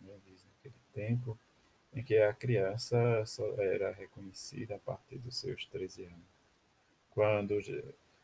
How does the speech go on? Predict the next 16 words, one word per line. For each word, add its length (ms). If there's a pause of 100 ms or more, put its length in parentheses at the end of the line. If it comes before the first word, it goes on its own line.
(920)
os 180
pais 240
de 80
Jesus 460
o 120
leva, 680 (320)
diz, 220
para 260
o 40 (120)
templo, 500
diz, 140
para 280
cumprir 440
o 40
preceito 760
de, 280